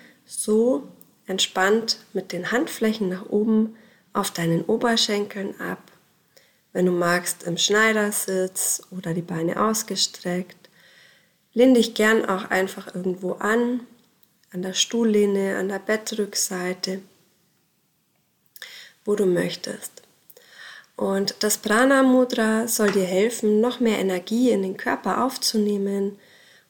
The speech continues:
und dich während der Meditation gut konzentrieren zu können. Wie bei einer kleinen Handakupressur im Prinzip kann man sich diese Handmudras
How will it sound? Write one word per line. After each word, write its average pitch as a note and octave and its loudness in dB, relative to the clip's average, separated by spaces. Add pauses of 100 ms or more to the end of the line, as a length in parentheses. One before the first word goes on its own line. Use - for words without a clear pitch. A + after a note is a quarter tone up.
und F#3 -4
dich F#3 -4
während G3+ 2
der G3 0
Meditation F#3 0 (540)
gut G3 -4
konzentrieren F3+ -4
zu - -6
können. F3+ -8 (1400)
Wie G3 0
bei F3 2
einer F3+ -2
kleinen E3+ -2
Handakupressur - -4
im F3 -2
Prinzip - -6
kann F3 -6
man E3+ -2
sich E3+ -6
diese F3 -6
Handmudras F3+ -2